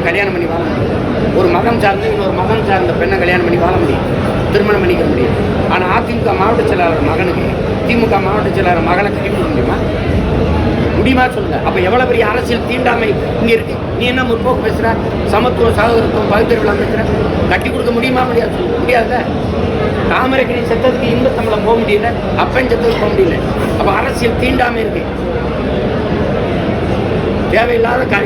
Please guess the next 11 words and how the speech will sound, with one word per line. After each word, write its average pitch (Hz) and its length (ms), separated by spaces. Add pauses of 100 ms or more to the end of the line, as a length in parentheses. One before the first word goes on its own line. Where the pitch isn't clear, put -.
இது, 220 120 (360)
இது, - 180
இந்த, 202 120 (180)
இந்த 196 180
அநாகரிகத்தை 240 560
உருவாக்குனது 233 500 (340)
இந்த 240 120 (100)
மாநிலம் 247 360
மட்டும்தான். 208 400 (2250)
கேட்டா 170 240 (100)
நாங்க 196 180